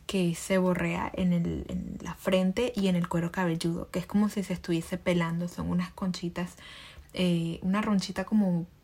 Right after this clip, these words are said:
entre amarillita, verde y que se va pelando, ¿no? Entonces, a la, a él ha pasado todo un proceso que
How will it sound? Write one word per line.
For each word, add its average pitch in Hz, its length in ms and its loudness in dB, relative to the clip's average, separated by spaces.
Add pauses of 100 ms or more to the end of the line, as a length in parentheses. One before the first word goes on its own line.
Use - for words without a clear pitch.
(180)
entre 175 380 0
amarillita, 208 960 2
verde 196 680 2
y 185 260 -4
que 180 120 -2
se 175 140 -4
va 165 220 0
pelando, 165 460 2
¿no? 240 100 -2
Entonces, 214 400 0
a 202 80 0
la, 208 120 0
a 214 160 -4
él 196 140 0
ha 196 100 -4
pasado 208 440 -6 (640)
todo 214 180 8
un 202 60 4
proceso 214 440 -2
que 175 200 -2